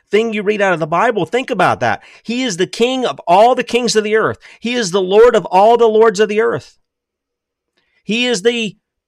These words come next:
if you want to take the titles, President of all the presidents of the earth. He is the Prime Minister of all the prime ministers of the earth.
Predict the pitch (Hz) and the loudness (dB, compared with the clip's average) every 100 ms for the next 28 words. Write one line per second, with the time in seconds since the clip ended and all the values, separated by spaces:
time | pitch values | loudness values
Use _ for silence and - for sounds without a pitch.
0 | _ _ _ _ _ - 151 175 196 180 | _ _ _ _ _ -6 -4 -2 -2 -4
1 | 180 185 196 214 196 - _ - 151 202 | -4 0 2 0 -2 -10 _ -4 0 0
2 | 220 247 233 175 185 208 220 208 214 208 | 0 -2 -2 -2 0 0 -2 0 0 0
3 | 226 220 220 214 214 226 139 - _ 202 | -6 -4 -4 -2 0 0 -2 -8 _ -4
4 | 226 214 214 175 208 220 214 226 220 226 | -2 -2 -6 -4 -2 0 -2 -4 -4 -2
5 | 214 220 226 220 208 214 220 214 220 190 | 0 0 -2 -2 -2 0 -2 -4 -4 -2
6 | 208 214 233 147 - | 0 0 -2 -4 -10